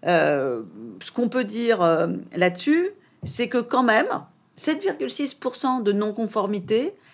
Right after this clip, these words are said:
c'est quand même, euh, soixante-quinze à cent quatre-vingts fois supérieur, hein, au, euh, taux obtenu dans les autres bilans thématiques de l'A R P P.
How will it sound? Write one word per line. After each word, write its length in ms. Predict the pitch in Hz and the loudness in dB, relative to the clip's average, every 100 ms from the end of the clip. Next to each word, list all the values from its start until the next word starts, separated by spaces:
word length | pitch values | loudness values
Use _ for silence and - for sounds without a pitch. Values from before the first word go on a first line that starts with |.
| _ | _
c'est 220 | - 294 | -2 -2
quand 180 | 285 277 | 2 2
même, 380 | 254 240 190 - - - - | 4 4 2 -4 -12 -20 0
euh, 160 | 170 156 | 2 2
soixante-quinze 840 | 170 285 285 311 277 294 269 233 - | 4 4 4 2 2 2 0 0 -2
à 120 | 190 | -2
cent 220 | - 269 | 0 0
quatre-vingts 540 | 262 254 254 240 240 | 0 0 0 2 2
fois 400 | 240 226 202 196 - | 2 0 0 0 -6
supérieur, 800 | - - 247 262 262 262 269 359 | -4 0 2 4 4 6 4 4
hein, 220 | 208 180 - _ _ - - - _ | 0 -4 -8 _ _ -20 -20 -20 _
au, 520 | - 254 240 208 - - 180 | 4 6 8 6 4 -2 2
euh, 340 | 185 165 151 143 _ | 6 6 4 -2 _
taux 300 | 285 359 427 - | 4 4 0 2
obtenu 560 | 226 220 247 233 254 381 381 _ 156 | 2 2 0 2 2 -2 -6 _ 2
dans 180 | 185 | 4
les 380 | 185 190 180 180 | 4 2 0 0
autres 420 | 311 190 - - _ _ - | 2 2 -2 -20 _ _ -14
bilans 680 | 143 226 247 254 285 415 - _ _ _ _ _ | -4 0 2 4 2 0 -10 _ _ _ _ _
thématiques 880 | 233 233 226 233 285 330 - - _ _ _ - | 2 4 2 0 -4 -4 -6 -20 _ _ _ -8
de 120 | 165 | 0
l'A 240 | 196 240 269 | 4 4 4
R 100 | - | -2
P 140 | 233 | -4
P. 240 | 226 151 | -4 -8